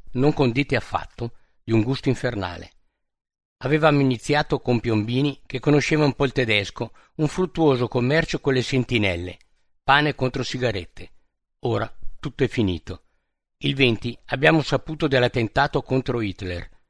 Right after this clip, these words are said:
Le notizie politiche e militari di tutti i fronti sono soddisfacenti e fanno sperare in una fine non molto lontana.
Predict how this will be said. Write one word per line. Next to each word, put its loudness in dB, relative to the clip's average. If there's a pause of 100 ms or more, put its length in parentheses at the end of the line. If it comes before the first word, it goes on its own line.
(100)
Le -2
notizie 0
politiche -6
e 0
militari -4
di -12
tutti -10
i -10
fronti -6 (400)
sono 4
soddisfacenti -4 (220)
e -10
fanno 4
sperare -2 (120)
in 2
una 6
fine 2
non 4
molto 0
lontana. -2